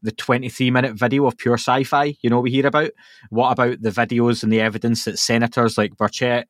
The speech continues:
Warner, Rubio, Gallagher, Gillibrand and co are seeing in different, you know, briefings? Um, is he saying he's not seen that, or is he saying he's seen that and none of that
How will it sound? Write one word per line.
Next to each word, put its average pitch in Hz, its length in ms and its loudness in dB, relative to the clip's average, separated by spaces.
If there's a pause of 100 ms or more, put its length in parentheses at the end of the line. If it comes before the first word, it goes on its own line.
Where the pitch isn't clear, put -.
Warner, 117 440 0
Rubio, 117 500 0
Gallagher, 117 640 0 (340)
Gillibrand 117 460 2
and 110 120 0
co 120 280 0
are 107 120 -4
seeing 131 500 0 (200)
in 110 200 0
different, 113 480 -2 (400)
you 117 120 0
know, 107 280 2
briefings? 160 600 -2 (440)
Um, 113 480 2 (400)
is 127 180 2
he 131 120 2
saying 123 340 2
he's 110 220 0
not 113 280 2
seen 156 220 -2
that, 180 200 0
or 113 100 0
is 110 140 0
he 117 120 -2
saying 117 240 -2
he's 98 200 -4
seen 139 200 -4
that 151 220 0
and 104 280 0
none 123 160 2
of 113 140 0
that 123 240 0